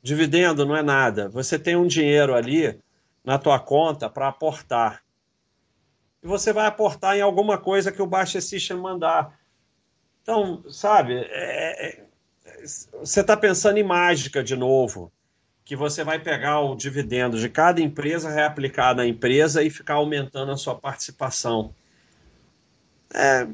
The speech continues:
é puramente, primeiro é inviável, porque você vai receber uma merreca dessa, uma merreca daquela, vai ficar tendo que comprar uma ação, duas ações.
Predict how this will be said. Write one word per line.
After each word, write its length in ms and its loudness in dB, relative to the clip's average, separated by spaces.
é 120 0
puramente, 560 2
primeiro 480 4
é 140 0
inviável, 640 2
porque 360 -12
você 100 -16
vai 160 -12
receber 340 -12
uma 140 -12
merreca 460 -10
dessa, 340 -8
uma 60 -12
merreca 360 -6
daquela, 440 -2
vai 120 -4
ficar 240 -4
tendo 240 -6
que 120 -14
comprar 680 0
uma 280 0
ação, 460 0
duas 400 2
ações. 640 -2